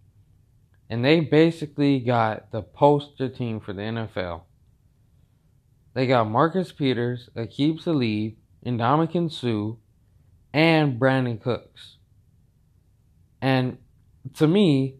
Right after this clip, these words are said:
the Rams are a team where you could put up an advertisement with them in sunny California,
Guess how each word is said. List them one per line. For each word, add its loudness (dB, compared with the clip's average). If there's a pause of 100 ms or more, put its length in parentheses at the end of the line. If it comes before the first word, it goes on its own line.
(120)
the -4
Rams 2
are 2
a -6
team -6 (440)
where 0 (880)
you -2
could -4
put 6
up 6
an 2
advertisement 0 (720)
with -4
them 0 (880)
in -4
sunny 0
California, 0